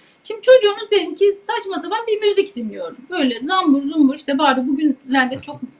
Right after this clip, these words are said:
popüler müzik türleri var gençler arasında. "İşte bu ne saçmalık, kaç kere dedim sana bunu çalma diyorsun, kapat şunu,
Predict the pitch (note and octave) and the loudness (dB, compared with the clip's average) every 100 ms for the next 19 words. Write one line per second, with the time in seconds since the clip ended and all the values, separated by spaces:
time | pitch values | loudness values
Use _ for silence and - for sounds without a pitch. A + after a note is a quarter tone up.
0 | _ - D#4+ C4 D4 C4+ C4 - - B3+ | _ -12 -6 -2 0 0 0 -8 -6 -2
1 | C#4 A#3+ G#3 A3 G#3+ A3 G3 F#3 A#3+ G4+ | 0 -2 -6 -8 -8 -10 -10 -4 -2 -2
2 | - - - - - F#4+ G4 A4+ F#4+ B4+ | -6 -20 -20 -20 -6 -4 -2 -2 0 0
3 | B4 - A#4 - A#4 G#4+ - - - - | -2 -2 -4 -4 -2 -2 -4 -2 -2 -2
4 | - A#3+ A#3 G#4+ G#4+ A#3 - G#4 G#4+ F#4+ | -2 -2 0 0 0 -2 -4 -2 -2 -2
5 | G#4 G4+ G4 G#4 G#4 F#4+ G4 G4+ G#4 - | -4 -4 2 2 2 -2 -2 -4 -12 -10
6 | - G#4+ A4 A4 - G4 G#4 G#4+ C#4 | -6 -2 -2 -4 -6 -6 -6 -8 -8